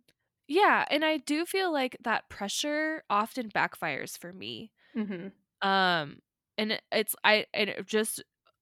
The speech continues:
Speaker 1: your description reminds me a lot of when I was watching Breaking Bad, much, and which is you did too, much, much later than it was on and everyone else watched it.
Speaker 2: Mm-hmm.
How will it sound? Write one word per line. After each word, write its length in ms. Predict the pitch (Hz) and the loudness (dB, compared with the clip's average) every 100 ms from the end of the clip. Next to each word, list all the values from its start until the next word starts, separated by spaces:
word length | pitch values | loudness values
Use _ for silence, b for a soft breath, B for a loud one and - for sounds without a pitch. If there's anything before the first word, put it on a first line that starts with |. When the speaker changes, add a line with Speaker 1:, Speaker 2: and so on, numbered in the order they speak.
| - | -10
Speaker 1:
your 100 | 196 | -6
description 440 | 214 - 233 226 214 | -4 -2 -2 -2 -4
reminds 340 | 190 180 175 | -4 -4 -4
me 60 | 190 | -6
a 60 | |
lot 180 | 170 160 | -2 0
of 80 | 165 | 0
when 120 | 180 | -4
I 40 | 170 | -6
was 120 | 170 | -6
watching 280 | 170 165 170 | -6 -8 -8
Breaking 320 | 165 165 165 | -10 -10 -8
Bad, 400 | 170 214 214 185 - - | 0 4 4 2 -4 -14
much, 320 | 180 175 - - | -6 -4 -4 0
and 220 | 214 202 - | 2 2 0
which 200 | 185 185 | -4 -4
is 120 | 175 | -6
you 100 | 175 | -6
did 160 | 156 160 | -6 -6
too, 360 | 269 214 175 196 | -4 -2 -2 -6
much, 460 | 185 185 202 - 196 | -4 0 0 0 -8
much 280 | 170 - | -8 -6
later 380 | - 170 165 165 | -4 -4 -4 -6
than 340 | 165 160 160 175 _ _ _ _ _ | -6 -8 -10 -14 _ _ _ _ _
it 160 | 202 - | -4 -2
was 160 | 185 | -4
on 400 | - 175 165 160 | -2 0 0 -2
and 240 | - 165 - | -4 -6 -4
everyone 400 | 175 175 170 165 | -4 -4 -6 -6
else 420 | 156 156 247 - - | -6 -6 -6 -8 -2
watched 280 | 247 - | -2 0
it. 240 | 233 - | -2 -2
Speaker 2:
Mm-hmm. 80 | - | -4